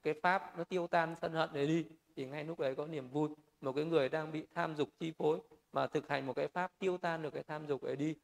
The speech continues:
thì có niềm vui nó sẽ đến. Thì có những cái niềm vui ở hiện tại, có những cái niềm vui ở tương lai, hay là có những cái niềm vui ở cái,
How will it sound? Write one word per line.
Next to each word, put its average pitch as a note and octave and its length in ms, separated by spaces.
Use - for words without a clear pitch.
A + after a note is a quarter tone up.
thì B2+ 340
có B2 260
niềm C#3 180
vui C#3+ 260
nó C3+ 480
sẽ D#3 520
đến. C#3+ 300
Thì - 60
có D3+ 160
những F3+ 160
cái G3+ 80
niềm E3 200
vui D#3+ 200
ở B2+ 160
hiện D3 200
tại, C#3+ 260
có C#3 200
những E3+ 120
cái F3 100
niềm D3 200
vui C#3+ 180
ở B2 80
tương D3 300
lai, D3+ 200
hay D3 140
là B2 300
có B2 180
những C#3 140
cái D#3 100
niềm C3 200
vui D3+ 280
ở B2+ 100
cái, C#3 240